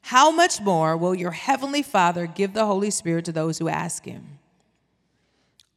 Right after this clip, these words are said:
All we have to do is ask him.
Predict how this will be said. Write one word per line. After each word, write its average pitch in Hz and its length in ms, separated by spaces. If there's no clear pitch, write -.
All 247 500
we 240 120
have 180 400
to 190 100
do 147 480
is 160 220
ask 156 440
him. 123 360